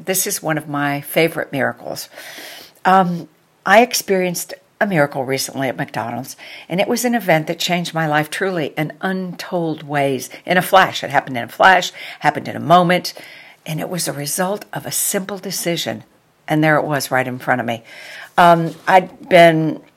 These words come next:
having a rough patch. Uh, things just weren't working, no matter how I prayed, how I worked. You know, I'm very into motivation and inspiration and spirituality. So I'd had my list. I read the Tao. I was reading my Buddhist books. I was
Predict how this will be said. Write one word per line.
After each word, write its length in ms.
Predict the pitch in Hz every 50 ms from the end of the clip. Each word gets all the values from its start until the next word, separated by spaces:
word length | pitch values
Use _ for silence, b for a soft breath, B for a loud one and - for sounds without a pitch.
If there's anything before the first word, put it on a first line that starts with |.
| _ - -
having 300 | - 160 175 147 165 147
a 80 | 143
rough 280 | 147 151 147 143 - -
patch. 520 | - 156 127 120 80 - - - - - - - -
Uh, 280 | 143 139 135 127 127 131 B B B B B B
things 340 | B B 196 180 190 190 160
just 180 | - 180 - -
weren't 180 | 175 160 -
working, 360 | - 160 151 156 - - -
no 100 | - -
matter 240 | 151 143 135 - 143
how 160 | 139 147 120
I 120 | - - -
prayed, 360 | - - 180 175 175 165 160
how 220 | 165 160 131 127
I 100 | - -
worked. 480 | 135 127 160 156 156 151 151 - - - B B B B B B B B
You 220 | - - 160 151
know, 140 | 156 147 139
I'm 260 | 151 - 139 139 135
very 640 | 127 - 151 151 151 156 156 156 156 151 151 151
into 520 | 156 - - 156 151 151 - - 147 147 139
motivation 600 | 139 147 151 156 147 156 156 156 156 - - 139
and 120 | 127 123 135
inspiration 880 | 131 127 - - - 131 143 160 170 170 185 - 185 165 151 147 139
and 160 | - - 101
spirituality. 1040 | - - - 107 113 - - - - 175 196 190 190 185 170 175 165 160 160 156 B B B B B B B
So 180 | B - - 147
I'd 140 | 147 143 151
had 220 | 151 139 139 143
my 140 | 131 120 131
list. 440 | 143 180 208 214 214 185 - - -
I 80 | 98
read 240 | 78 - 160 175 -
the 60 | -
Tao. 480 | - - 185 185 185 175 175 170 165 160
I 100 | 143 131
was 220 | 135 139 127 131
reading 340 | - 143 123 - - - -
my 140 | - - -
Buddhist 420 | - 175 196 208 196 185 - -
books. 400 | - 175 180 175 175 - - -
I 80 | - 135
was 320 | - - - - - -